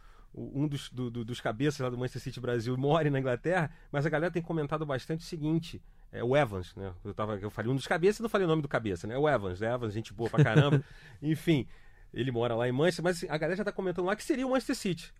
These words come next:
Speaker 2: É, então.
Speaker 1: Esse possível destino. E tem, né, essa relação com o Guardiola muito forte, né?
Speaker 2: Sim, sim. É, já vou entrar nessa questão do Manchester City, só complementando a segunda exigência dele, que é a exigência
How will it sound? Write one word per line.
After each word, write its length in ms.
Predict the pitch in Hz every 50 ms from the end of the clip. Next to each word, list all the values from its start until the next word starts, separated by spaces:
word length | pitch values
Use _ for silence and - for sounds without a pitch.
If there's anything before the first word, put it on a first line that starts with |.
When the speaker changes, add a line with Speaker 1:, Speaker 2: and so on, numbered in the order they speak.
| - -
Speaker 2:
É, 160 | 151 151 127
então. 220 | 117 - 143 143
Speaker 1:
Esse 200 | 175 185 170 -
possível 300 | - 180 170 - 170 175
destino. 280 | 170 202 - - 165 165 170
E 80 | 240
tem, 260 | - - 262 220 262
né, 120 | 285 220 185
essa 240 | 190 196 - - 160
relação 400 | 147 160 147 131 - - 127 120
com 100 | - 165
o 40 | 143
Guardiola 580 | 123 120 127 135 156 220 160 135 151 180 175
muito 200 | 139 135 143 -
forte, 380 | - - 135 131 127 120 - -
né? 100 | 95 101
Speaker 2:
Sim, 340 | 110 113 113 110 110 113 110
sim. 320 | - - - 104 98 95 - - - - - - - - - - - - - - - - -
É, 640 | 117 117 117 117 113 113 113 113 110 110 107 107 110 127 -
já 120 | 127 139 139
vou 140 | 135 165
entrar 200 | 160 160 - 151
nessa 200 | 147 143 - 151
questão 220 | 131 131 - - 135
do 60 | 131
Manchester 280 | 131 131 - - 139 -
City, 440 | - 131 123 110 - - 131 120
só 360 | 107 - - 143 147 156 156 156
complementando 480 | - 165 147 156 151 143 131 156 147
a 60 | 151
segunda 340 | - - 151 135 147 170 170
exigência 460 | 160 151 156 139 147 143 143 - 160
dele, 240 | 135 123 113 104 107
que 140 | - - 127
é 180 | 120 123 123 123
a 60 | 127
exigência 640 | 131 131 135 127 123 131 139 139 - 151 147 151 143